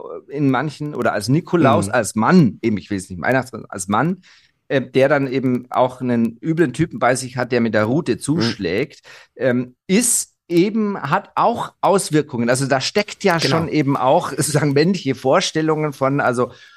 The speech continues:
Speaker 1: äh, Unrecht, ähm, äh, also vergelte ich mit
Speaker 2: Ja.
Speaker 1: Hieben <laughs> sozusagen drin.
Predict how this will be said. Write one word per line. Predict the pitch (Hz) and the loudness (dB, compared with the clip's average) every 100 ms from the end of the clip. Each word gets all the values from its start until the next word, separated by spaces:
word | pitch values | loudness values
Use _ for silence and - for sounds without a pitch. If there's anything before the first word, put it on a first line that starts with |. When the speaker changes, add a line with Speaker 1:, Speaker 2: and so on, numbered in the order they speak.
| _ | _
Speaker 1:
äh, | - 117 - - | -8 -8 -8 0
Unrecht, | 190 247 165 156 - - | 4 4 2 -2 -6 -2
ähm, | 139 131 131 80 104 104 - - | 2 2 0 -6 -12 -16 -18 -12
äh, | 127 127 80 _ _ - - - _ _ _ - | -6 -6 -8 _ _ -20 -18 -20 _ _ _ -6
also | 120 120 - 117 | -4 -4 -8 -6
vergelte | 135 143 139 165 | -2 2 2 4
ich | 156 147 - | 2 0 0
mit | 131 120 - | 0 0 -6
Speaker 2:
Ja. | |
Speaker 1:
Hieben | 104 180 170 123 143 - | 2 4 4 2 0 -4
<laughs> | 185 | -6
sozusagen | 139 110 - 104 104 | -4 -4 -2 0 0
drin. | 95 107 156 | -2 -2 -2